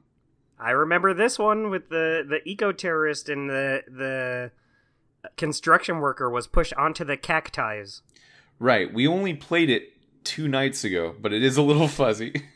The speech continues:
Speaker 2: <laughs> uh, to me. Y-, you're right. There was a,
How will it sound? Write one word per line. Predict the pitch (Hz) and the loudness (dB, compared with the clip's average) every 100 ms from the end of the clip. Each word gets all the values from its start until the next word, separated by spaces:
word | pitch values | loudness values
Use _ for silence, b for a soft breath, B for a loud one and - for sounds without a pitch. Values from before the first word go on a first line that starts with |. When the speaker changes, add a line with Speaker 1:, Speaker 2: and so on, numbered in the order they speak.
| _ | _
Speaker 2:
<laughs> | _ _ - | _ _ -4
uh, | - - - - - 220 - 190 113 104 302 | -4 -8 -16 -16 4 4 4 0 0 0 -2
to | - | -4
me. | 107 104 110 B B B B - | -4 -4 -4 B B B B -20
Y-, | - | -18
you're | - 95 95 123 123 139 | -12 -12 -10 -8 4 8
right. | 143 113 95 | 8 6 4
There | 123 | 0
was | 113 | 4
a, | 113 107 107 95 82 | 4 6 4 0 -8